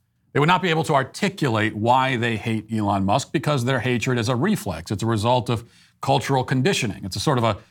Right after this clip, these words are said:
tribal response against an outsider. All they know is that Musk has taken positions and conveyed ideas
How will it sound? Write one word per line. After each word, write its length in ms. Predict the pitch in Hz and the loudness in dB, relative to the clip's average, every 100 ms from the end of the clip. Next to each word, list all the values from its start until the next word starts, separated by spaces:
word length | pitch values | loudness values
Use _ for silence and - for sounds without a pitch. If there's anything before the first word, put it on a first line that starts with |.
| _ | _
tribal 600 | - - 156 156 143 135 | -6 2 4 4 2 0
response 600 | 113 104 - 170 123 117 | 0 -4 2 2 4 2
against 320 | 120 117 110 | 0 -2 -2
an 120 | 127 110 | -4 0
outsider. 560 | 151 - 117 90 - - _ _ _ _ _ | 0 0 -6 -6 -10 -20 _ _ _ _ _
All 160 | 113 160 | 2 4
they 120 | 196 | 4
know 200 | 120 101 | 2 0
is 100 | 110 | 0
that 140 | 117 | -2
Musk 580 | 101 123 135 143 - - | 0 2 2 2 -6 -10
has 300 | - 117 107 | -2 0 0
taken 380 | - 131 127 139 | -2 -2 0 0
positions 580 | 135 110 113 - 120 117 | 0 0 0 0 0 0
and 160 | 110 101 | 0 -2
conveyed 380 | 104 107 110 | -2 0 0
ideas 680 | 123 123 107 95 90 113 110 | 0 0 0 -4 -4 -6 -6